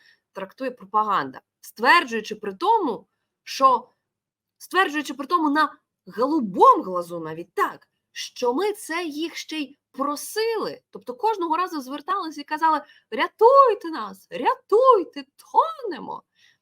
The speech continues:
Я дико перепрошую, але здається, що всі роки незалежності України в мене не спостерігалося клінічної коми. І я нічого не пропустила, я бага-, була і свідком, і учасником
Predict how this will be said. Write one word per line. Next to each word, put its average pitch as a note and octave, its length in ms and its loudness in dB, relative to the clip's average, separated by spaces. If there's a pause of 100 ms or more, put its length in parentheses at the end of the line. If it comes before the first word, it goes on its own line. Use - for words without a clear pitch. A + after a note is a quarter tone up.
(180)
Я A#3+ 80 -6
дико C4+ 200 -10
перепрошую, A#4+ 520 -4
але C4 80 -6
здається, C#4+ 360 -10
що C4+ 480 -4
всі - 160 -18
роки D#4 180 -16
незалежності C4 680 -8
України C#4 600 -8
в F#3+ 160 -14
мене G#3+ 260 -6
не G#3 160 -8
спостерігалося D#4+ 640 -10
клінічної F#3 480 -12
коми. D3 360 -8 (320)
І A#3+ 80 -12
я D4 100 -4
нічого D#4+ 360 -4
не D4+ 100 -4
пропустила, E4 460 -10
я D#4+ 80 -4
бага-, C4+ 320 0 (300)
була C#4 400 0
і A3+ 100 -12
свідком, F4+ 600 -6
і - 20 -8
учасником D#4 680 -4